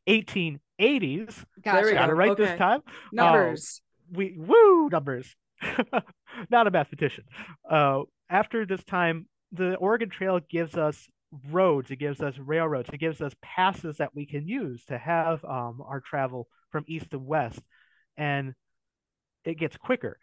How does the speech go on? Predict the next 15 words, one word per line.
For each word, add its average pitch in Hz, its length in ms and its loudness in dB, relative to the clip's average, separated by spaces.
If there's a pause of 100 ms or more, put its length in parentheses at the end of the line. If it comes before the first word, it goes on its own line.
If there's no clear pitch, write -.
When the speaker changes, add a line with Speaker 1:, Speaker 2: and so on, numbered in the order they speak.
Speaker 1:
it 151 100 -8
gets 143 180 -6 (140)
easier. 147 580 -10 (120)
Um, 127 500 -12
and 160 120 -10
actually, 175 520 -4
as 175 140 -2
a 170 40 -2
matter 147 280 -2
of - 80 -8
fact, 196 320 -2 (240)
when 170 400 -2 (120)
all 165 340 0
this 156 240 -6
was 123 280 -10